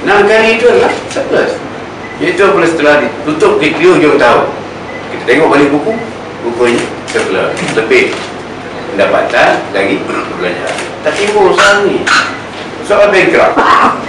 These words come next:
Memanglah. Ini antara perkataan yang mudah didengar oleh orang. Maka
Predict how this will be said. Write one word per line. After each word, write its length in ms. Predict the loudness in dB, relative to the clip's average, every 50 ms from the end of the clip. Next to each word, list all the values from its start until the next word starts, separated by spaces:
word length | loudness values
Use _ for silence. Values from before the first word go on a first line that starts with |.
| -8 -10 -8 -4
Memanglah. 480 | -4 -2 0 2 2 2 2 0 -2 -4 -6 -8 -10 -12 -12 -12 -12 -12 -12 -12 -12 -12 -12 -12 -12 -12 -12 -12 -12 -12 -12 -12 -10 -10 -10 -10 -10 -10 -10 -10 -12 -10 -10 -10 -8 -6
Ini 140 | -4 0 0 2 2
antara 320 | 2 2 4 4 2 2 2
perkataan 300 | 0 0 2 2 2 2
yang 100 | 2 2 2
mudah 300 | 2 2 2 2 0 -2 -6 -8
didengar 960 | -6 -6 -6 -6 -8 -10 -12 -12 -12 -12 -12 -10 -8 -4 -2 2 2 2 4
oleh 80 | 2 2 2 2
orang. 200 | 2 2 2 0 -4 -6
Maka 180 | -6 -6 -6